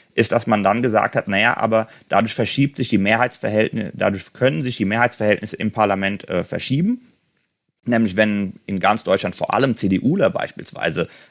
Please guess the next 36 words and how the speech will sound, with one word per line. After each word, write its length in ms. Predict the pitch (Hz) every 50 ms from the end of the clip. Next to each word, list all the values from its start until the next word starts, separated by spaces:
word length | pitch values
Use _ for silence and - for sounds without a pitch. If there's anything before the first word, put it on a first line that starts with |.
| _ -
äh, 160 | 90 87 85
nachrücken, 640 | 85 87 85 82 - - 104 95 - 123 127 - - - - - _
dann 260 | - 98 101 104 - -
hat 240 | - - 110 113 -
die 100 | 127 113
C 140 | - - 110
D 100 | 110 -
U 160 | - 117 -
einfach 500 | - - 95 104 104 - 107 107 - - - - - _ -
einen 140 | 104 98
höheren 320 | 98 123 147 160 147 139 127
Anteil 340 | - 107 113 110 113 107 -
im 120 | - 90
Parlament, 600 | - 98 92 92 90 90 95 110 131 143 - -
als 240 | - 92 92 - -
ihr 320 | 104 104 107 107 107 - -
nach 200 | 104 95 85 85
den 160 | - - 85 -
Zweitstimmen 600 | - - 85 82 82 - - 104 98 98 95 -
zustehen. 500 | - - 170 170 - - - - - - _ _ _ _ _ _ _ _ _ _ _ _ _ _ _ _ _ _ _
Und 380 | - 95 92 87 85 78 - - _ _ _ _ -
aus 180 | - 98 -
dem 200 | - 127 135 143
Grund 220 | 139 - 131 120 123
hat 120 | 113 -
man 140 | 107 104 98
dann 180 | 101 104 104
die 260 | 101 101 101 98 - -
Ausgleichsmandate, 1040 | 101 131 - - - - - - - 170 151 131 127 127 135 - - 160 156 151 - -
ähm, 200 | - 120 120 123
eingeführt. 580 | - - 117 - - 139 - - 147 143 139 -
Das 140 | - - -
heißt, 300 | 117 131 147 139 - -
jedes 220 | - 135 143 -
Mal, 200 | 135 120 117 101
wenn, 240 | 101 107 107 107 101